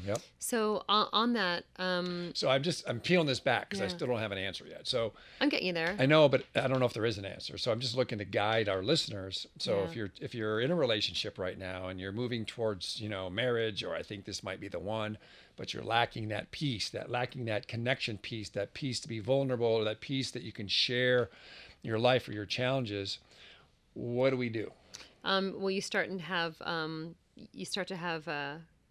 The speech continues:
Speaker 2: see if you can do that. See if you can start being vulnerable with them, seeing if they'll open up, seeing if you can lead them into that, right? So if you're
Speaker 1: Mm-hmm.
Speaker 2: the person who's not feeling that, maybe you could lead them into that
Speaker 1: Mm-hmm.
Speaker 2: and maybe start asking them questions, you know, um, sharing your life a little bit more. Sometimes if you can be vul-, start being vulnerable, the other person will open up back to you.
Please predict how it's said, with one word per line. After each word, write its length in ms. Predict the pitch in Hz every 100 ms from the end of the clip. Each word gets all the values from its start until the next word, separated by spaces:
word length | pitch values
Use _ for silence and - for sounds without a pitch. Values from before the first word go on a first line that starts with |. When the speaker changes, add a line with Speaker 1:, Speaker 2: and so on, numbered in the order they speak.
| - _ _ _ _ _
Speaker 2:
see 240 | - -
if 80 | 196
you 60 | 180
can 100 | 170
do 160 | 165
that. 240 | 156 - -
See 180 | - 185
if 60 |
you 80 | 175
can 100 | 165
start 300 | 156 160 147 _ _
being 200 | - 170 165
vulnerable 360 | 147 151 143
with 140 | 147 147
them, 240 | 156 147
seeing 240 | - 160
if 100 | 151
they'll 160 | 156 151
open 240 | 143 147
up, 140 | 143 - _
seeing 240 | - 185 170
if 100 | 165
you 60 |
can 180 | 170 156
lead 220 | 151 160
them 200 | - 139
into 140 | 143 135
that, 220 | - - - - - - _
right? 260 | 156 156 -
So 200 | - 147
if 60 | 127
you're 120 | 202
Speaker 1:
Mm-hmm. 40 |
Speaker 2:
the 60 | 196
person 320 | - 190 190
who's 180 | 180 151
not 160 | 165 -
feeling 300 | 190 190 165
that, 300 | 147 156 -
maybe 220 | 170 165
you 80 | 165
could 160 | 165 165
lead 200 | 214 185
them 180 | 156
into 160 | 151 147
that 300 | - - - - -
Speaker 1:
Mm-hmm. 240 | 127 117 117
Speaker 2:
and 420 | 175 165 175 185
maybe 240 | 190 185 185
start 220 | - 196
asking 360 | - - 190 180
them 120 | 170
questions, 540 | - 170 - - 160 -
you 60 |
know, 240 | 165 151 160
um, 240 | - 165 165
sharing 340 | - 185 175
your 120 | 170
life 220 | 160 156 156
a 40 |
little 140 | 156
bit 100 | 156
more. 180 | 147 147
Sometimes 380 | 151 226 220 220
if 120 | 196
you 80 | 190
can 180 | 185 175
be 140 | 170
vul-, 180 | 165 160 -
start 280 | - 185
being 180 | - 180
vulnerable, 460 | 180 180 196 240 262
the 100 | 208
other 120 | 160
person 240 | 170 160
will 80 | 151
open 220 | - 160 160
up 120 | 143
back 180 | 143 -
to 100 | -
you. 160 | -